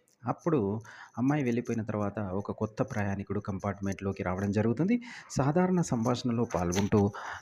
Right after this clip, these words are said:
నరేటర్ అమ్మాయి రూపాన్ని గురించి ఆరా తీస్తాడు. కొత్త ప్రయాణికుడు ఆశ్చర్యకరమైన ద్యోతకంతో స్పందిస్తాడు. నరేటర్ లాగే అమ్మాయి కూడా అంధురాలని అతను గమనిస్తాడు. ఈ మలుపు,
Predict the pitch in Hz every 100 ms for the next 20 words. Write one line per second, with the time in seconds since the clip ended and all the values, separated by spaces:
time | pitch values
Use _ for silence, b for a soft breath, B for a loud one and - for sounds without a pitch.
0 | - 104 123 131 107 92 101 107 110 107
1 | 104 98 107 104 95 101 98 - 107 98
2 | 98 90 - 87 73 139 - 175 - 127
3 | 120 117 113 113 95 107 - 127 123 123
4 | 117 113 110 107 107 92 107 98 104 107
5 | 104 139 - - 113 123 - 101 95 -
6 | - B B B B B 104 123 147 175
7 | 165 147 131 104 113 135 135 117 117 113
8 | 104 117 113 107 107 107 101 101 98 -
9 | - 95 82 _ B B B 117 131 165
10 | 131 139 - 117 113